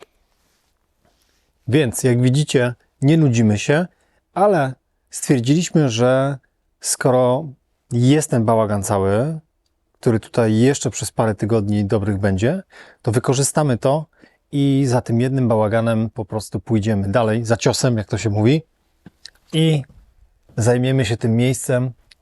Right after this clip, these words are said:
żeby jeszcze tej zimy, albo nawet późną jesienią,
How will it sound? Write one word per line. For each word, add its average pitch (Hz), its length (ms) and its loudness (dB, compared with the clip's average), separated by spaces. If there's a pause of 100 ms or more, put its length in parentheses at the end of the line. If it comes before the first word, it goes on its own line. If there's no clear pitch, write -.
(280)
żeby 117 960 -2 (580)
jeszcze 131 600 0 (220)
tej 120 180 0
zimy, 123 420 2 (1080)
albo 285 240 2
nawet 214 480 0 (320)
późną 160 320 2
jesienią, 117 580 2